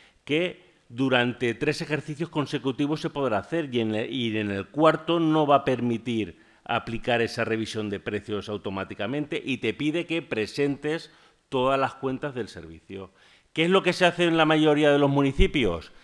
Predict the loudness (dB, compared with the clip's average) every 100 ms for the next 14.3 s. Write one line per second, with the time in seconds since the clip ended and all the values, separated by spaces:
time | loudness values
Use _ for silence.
0 | -18 -2 0 2 0 0 0 2 4 4
1 | 4 0 2 2 2 2 2 0 -4 -6
2 | -2 0 0 0 0 0 0 0 -2 -6
3 | -6 -4 -4 -4 -6 -4 0 -2 -2 -4
4 | -4 -8 -20 -20 -20 -6 -2 -2 -2 -4
5 | -2 0 0 0 0 2 2 0 2 2
6 | 2 -2 -2 0 0 -2 -4 -14 -20 _
7 | -2 0 4 4 2 0 0 0 2 2
8 | 2 -2 -4 -4 -2 0 0 0 0 0
9 | 0 0 -2 -2 -2 -2 -2 -2 -2 -4
10 | -8 -20 -20 -8 -2 -2 -2 -8 -4 -4
11 | -4 -6 -4 -4 -2 -2 -4 -4 -4 -4
12 | -4 -4 -4 -6 -10 -4 -4 -2 -6 -6
13 | -10 -10 -10 -4 0 2 0 2 2 2
14 | 2 0 0